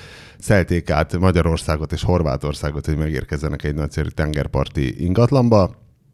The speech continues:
Robert, az önök alázatos krónikása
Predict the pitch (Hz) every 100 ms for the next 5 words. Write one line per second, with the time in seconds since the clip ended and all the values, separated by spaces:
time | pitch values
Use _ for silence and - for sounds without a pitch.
0 | _ _ _ _ - - 110 98 85 92
1 | 87 90 87 85 80 82 76 76 78 -
2 | 87 78 80 76 - - 76